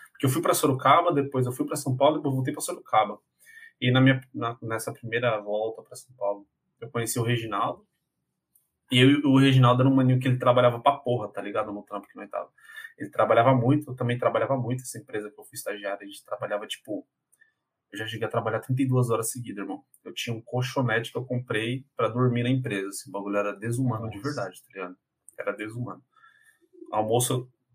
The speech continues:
Speaker 1: pra economizar dinheiro, eu almoçava Cup Noodles, tá ligado?
Speaker 2: Caralho.
Speaker 1: O bagulho era osso mesmo, assim. E aí, eu conheci o Reginaldo nessas, assim, e, e o Reginaldo foi um maninho que ele sofria várias agressões, assim, vários assédios morais no trampo, tá ligado?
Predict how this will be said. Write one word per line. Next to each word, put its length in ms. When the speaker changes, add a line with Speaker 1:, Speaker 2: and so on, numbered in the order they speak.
Speaker 1:
pra 100
economizar 400
dinheiro, 340
eu 40
almoçava 420
Cup 200
Noodles, 420
tá 80
ligado? 340
Speaker 2:
Caralho. 540
Speaker 1:
O 60
bagulho 240
era 200
osso 320
mesmo, 220
assim. 320
E 120
aí, 440
eu 120
conheci 280
o 60
Reginaldo 460
nessas, 420
assim, 460
e, 320
e 40
o 80
Reginaldo 440
foi 140
um 60
maninho 320
que 320
ele 140
sofria 380
várias 260
agressões, 580
assim, 220
vários 260
assédios 380
morais 460
no 120
trampo, 360
tá 80
ligado? 260